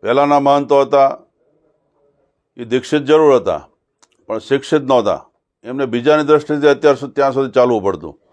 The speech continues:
એટલે જગ્યાનો વિકાસ એ રીતે થતો નહોતો. પણ વિજય બાપુ આવ્યા પછી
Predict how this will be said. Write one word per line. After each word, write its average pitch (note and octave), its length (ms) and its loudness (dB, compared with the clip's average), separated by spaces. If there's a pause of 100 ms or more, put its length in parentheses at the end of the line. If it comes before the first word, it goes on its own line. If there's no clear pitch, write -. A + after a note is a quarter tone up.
(1000)
એટલે A2+ 120 -6
જગ્યાનો B2+ 480 0
વિકાસ C#3 500 -2 (1040)
એ C3+ 120 -8
રીતે C#3 180 2
થતો C3 340 0
નહોતો. F2 360 -4 (720)
પણ G#2+ 120 -6
વિજય A#2 280 0
બાપુ C#3+ 240 2
આવ્યા C3+ 240 4
પછી A2 600 -4